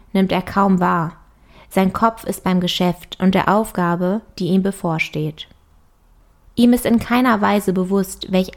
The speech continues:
einschneidendes Erlebnis dieser Tag, der siebenundzwanzigste Juni neunzehnhundertdreiundneunzig mit sich bringen würde. Eine Zäsur, die sein Leben buchstäblich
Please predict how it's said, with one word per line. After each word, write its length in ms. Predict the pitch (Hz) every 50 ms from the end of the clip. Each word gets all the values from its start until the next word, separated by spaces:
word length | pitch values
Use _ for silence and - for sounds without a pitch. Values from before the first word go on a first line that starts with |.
| -
einschneidendes 1000 | - 185 196 190 202 208 - - - 185 180 175 180 185 185 185 185 185 - -
Erlebnis 800 | - 185 185 185 180 180 180 - 165 160 170 190 - - - - - - - - - -
dieser 340 | 220 233 214 214 196 190
Tag, 480 | - - - 175 170 175 185 208 - - - - - - - - - - - - - - - -
der 100 | 190 185
siebenundzwanzigste 1000 | 175 202 220 233 233 233 226 220 220 - 208 202 202 - - 185 - - - 180
Juni 520 | 175 185 185 190 196 196 202 202 202 202 -
neunzehnhundertdreiundneunzig 1600 | 180 185 185 185 185 - 190 190 185 185 180 170 - - - 180 180 190 196 196 180 170 160 165 170 - - 185 185 190 - - _ _ _ -
mit 180 | 190 170 170
sich 200 | - 170 165 -
bringen 280 | - 170 165 165 160 165
würde. 360 | 170 160 160 156 160 165 180 185 - _ _ _ _ _ _ _ _ _ _ _ _
Eine 340 | 196 190 190 190 185 185 -
Zäsur, 640 | - - 175 170 170 175 185 185 196 202 214 240 269 - - - - - - - - - - _ - _ _
die 100 | 202 196
sein 220 | 180 180 175 175 175
Leben 480 | 180 190 202 196 208 208 214 226 240 - - _ _ _
buchstäblich 960 | - 233 233 233 - - - 180 180 175 175 - 190 190 202 214 - - -